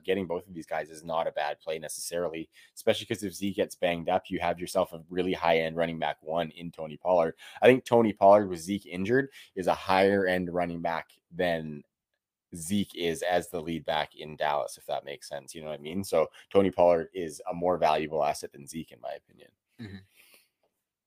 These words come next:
Speaker 1: Okie doke, Ty. So we're gonna keep her rolling on to another highly drafted running back. Um,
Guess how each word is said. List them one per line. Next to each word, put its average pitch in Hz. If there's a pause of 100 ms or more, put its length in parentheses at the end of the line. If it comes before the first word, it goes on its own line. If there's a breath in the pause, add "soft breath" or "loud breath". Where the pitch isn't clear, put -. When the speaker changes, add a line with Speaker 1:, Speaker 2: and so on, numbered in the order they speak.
(920)
Speaker 1:
Okie 113
doke, 95
Ty. 90
So 104
we're 107
gonna 143
keep 135
her 131
rolling 110
on 101
to 107
another 95
highly 95
drafted 85
running 90
back. 92 (380 loud breath)
Um, 87